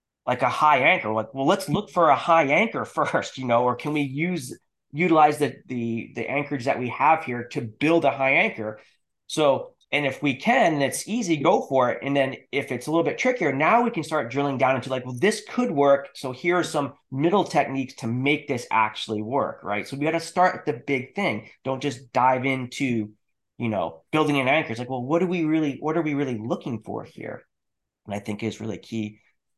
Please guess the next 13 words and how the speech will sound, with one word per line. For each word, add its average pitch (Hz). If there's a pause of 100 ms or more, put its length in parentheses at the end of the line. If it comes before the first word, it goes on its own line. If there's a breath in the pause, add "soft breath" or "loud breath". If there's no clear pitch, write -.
(120)
One 160
of 226
the 208
things 170 (1120)
I've 131
been 143
constantly 156
saying 143
to 127
people 120
lately 120
is, 117
like, 120